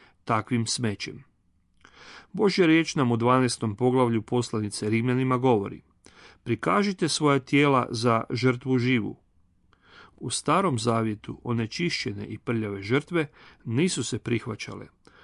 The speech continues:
Trebamo se očistiti i svakodnevno se prinositi Bogu na živu žrtvu. Pojam žive žrtve je vrlo neobičan, jer starozavjetne žrtve su morale biti ubijene.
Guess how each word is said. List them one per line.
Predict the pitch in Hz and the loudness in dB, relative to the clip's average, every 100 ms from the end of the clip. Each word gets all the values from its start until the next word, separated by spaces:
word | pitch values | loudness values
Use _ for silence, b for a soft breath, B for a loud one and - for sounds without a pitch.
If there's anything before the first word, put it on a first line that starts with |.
| b _ | b _
Trebamo | 127 135 139 135 | 2 2 2 0
se | 143 | 2
očistiti | 135 - 175 - 120 - | 0 0 -4 -4 -10 -14
i | - 127 | -12 -8
svakodnevno | - 185 208 185 160 160 151 | -2 0 0 0 -2 -2 -2
se | - 139 139 - | 0 0 0 -2
prinositi | 127 123 131 127 123 131 | -2 0 0 0 -2 -4
Bogu | 110 131 135 139 - | 2 4 4 2 -2
na | 120 113 | -2 -2
živu | 104 117 117 | 0 0 2
žrtvu. | 117 127 110 110 - _ _ B B B B B | 2 2 0 -8 -16 _ _ B B B B B
Pojam | 131 123 113 110 | 2 4 4 0
žive | - 117 127 117 | -6 0 2 2
žrtve | 110 127 127 - | 0 -2 -2 0
je | 147 | 2
vrlo | 139 143 139 | 4 4 2
neobičan, | 139 151 107 104 - 104 113 _ | 2 0 0 -4 -8 -12 -16 _
jer | 117 | -6
starozavjetne | - - 113 113 120 170 196 147 117 | -6 -2 0 2 2 2 2 0 -2
žrtve | 107 123 110 110 110 | 2 0 0 -8 -10
su | - 123 | -6 -2
morale | 117 117 117 117 | 0 2 0 0
biti | 123 123 139 | -2 -2 -2
ubijene. | 135 120 131 131 110 104 | -2 0 2 2 0 -6